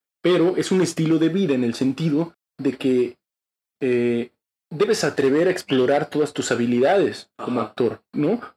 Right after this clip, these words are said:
Speaker 1: Lo que me ha llevado a mí a ser streamer, a ser locutor, también son habilidades que yo he desarrollado como actor, ¿no? Son habilidades que yo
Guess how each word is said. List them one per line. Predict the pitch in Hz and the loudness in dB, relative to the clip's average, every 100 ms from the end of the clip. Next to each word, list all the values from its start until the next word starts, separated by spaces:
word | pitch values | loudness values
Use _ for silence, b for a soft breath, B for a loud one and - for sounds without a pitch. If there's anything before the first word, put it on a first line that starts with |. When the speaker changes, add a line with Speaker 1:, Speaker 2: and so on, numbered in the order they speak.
| - | -2
Speaker 1:
Lo | 135 123 | 0 2
que | 135 127 127 123 | 2 2 4 2
me | 143 143 | 0 0
ha | 190 | 2
llevado | 202 160 165 165 | 2 2 2 2
a | 135 | 2
mí | 151 165 | 2 2
a | 117 | 0
ser | - 143 | 0 0
streamer, | 131 - 170 180 135 139 | -2 0 2 2 2 2
a | 123 | 0
ser | 143 139 | 0 0
locutor, | 143 139 131 160 | 0 -2 0 -2
también | 180 151 147 233 262 - | 0 -2 0 0 0 0
son | 180 202 | -2 0
habilidades | 180 151 135 160 175 | 0 0 2 2 2
que | 156 139 | 0 0
yo | 156 | 2
he | 175 185 | 2 2
desarrollado | 175 165 - 135 120 147 202 190 | 2 0 0 0 2 4 4 2
como | - 127 | 0 -4
actor, | 117 123 - _ _ _ | -2 -4 -4 _ _ _
¿no? | - 151 220 | -2 0 0
Son | - 180 | 0 0
habilidades | 196 165 131 147 160 165 | 2 2 2 2 2 0
que | - 127 | -2 -2
yo | 135 160 185 | 2 0 0